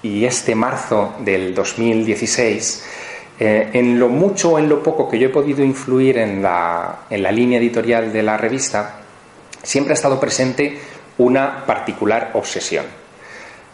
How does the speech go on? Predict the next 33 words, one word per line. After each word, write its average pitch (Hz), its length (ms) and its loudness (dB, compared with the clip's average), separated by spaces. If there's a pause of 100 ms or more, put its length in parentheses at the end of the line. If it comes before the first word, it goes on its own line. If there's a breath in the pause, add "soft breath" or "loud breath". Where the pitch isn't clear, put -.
(100)
eh, 98 300 2
que 104 100 0
la 95 120 0
conocían 117 400 2
muchos 101 280 -2
de 98 80 2
los 95 140 0
colaboradores 90 760 2
y 95 40 0
de 90 80 0
la 90 80 0
gente 98 240 -2
que - 60 -12
estaba 92 280 -2
a - 20 -4
mi 92 120 -2
alrededor. 85 520 -2
Y 110 80 2
la 120 100 4
obsesión 160 400 0
era 160 300 2 (720 loud breath)
tratar 165 380 0
estos - 300 -2
temas, 160 640 -2 (280)
eh, 98 540 2 (120)
con 120 200 0
toda 147 180 4
la 131 80 2
base 131 260 -2
cultural 113 600 0
que 87 100 -4
hay 85 80 -2
detrás. - 580 -8